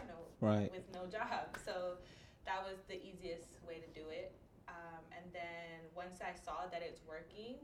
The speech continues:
Speaker 1: once I got a taste of my mon-, or, like, my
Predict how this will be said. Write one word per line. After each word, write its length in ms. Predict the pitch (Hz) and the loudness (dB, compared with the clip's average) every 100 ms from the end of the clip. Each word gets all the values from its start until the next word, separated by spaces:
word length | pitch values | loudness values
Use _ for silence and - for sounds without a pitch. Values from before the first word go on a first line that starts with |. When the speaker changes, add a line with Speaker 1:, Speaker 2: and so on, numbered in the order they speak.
| - | -6
Speaker 1:
once 200 | 180 185 | -4 0
I 200 | 202 196 | 2 2
got 240 | 185 165 - | 0 -2 -2
a 60 | 170 - | -4 -2
taste 320 | 180 175 - | -2 -2 -2
of 160 | 175 170 | -4 -4
my 220 | 165 160 170 165 | -4 -4 -4 -4
mon-, 200 | 170 165 | -6 -4
or, 160 | 170 170 | -4 -2
like, 160 | 170 170 | -2 -4
my 380 | 175 170 170 165 | -4 -2 0 -2